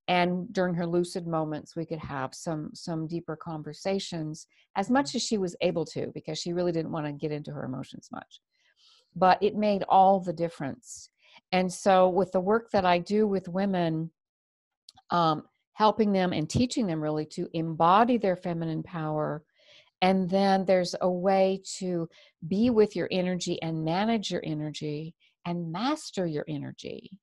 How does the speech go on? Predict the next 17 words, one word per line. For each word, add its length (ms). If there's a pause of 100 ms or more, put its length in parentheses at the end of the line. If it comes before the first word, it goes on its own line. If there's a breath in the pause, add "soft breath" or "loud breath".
(720)
so 300
that 220
you 100
not 160
only 160
master 360
your 140
mind 440
and 100
master 320
your 140
fear, 360
but 140
when 100
you 120
master 400
your 220